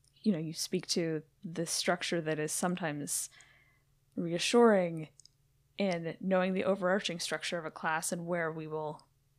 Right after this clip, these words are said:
end up. But in a field of study where so many things are still very hypothetical,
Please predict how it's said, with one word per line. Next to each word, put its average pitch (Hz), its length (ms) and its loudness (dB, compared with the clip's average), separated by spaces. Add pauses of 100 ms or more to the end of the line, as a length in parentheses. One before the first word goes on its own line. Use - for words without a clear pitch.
(120)
end 175 220 -4
up. 160 240 0 (840)
But 214 160 8
in 196 140 4
a 175 100 2
field 214 300 4
of 180 100 0
study 175 360 2
where 160 140 -2
so 196 220 2
many 185 160 0
things 180 340 -2
are 170 80 -4
still 180 300 0
very 170 400 -2
hypothetical, 202 960 2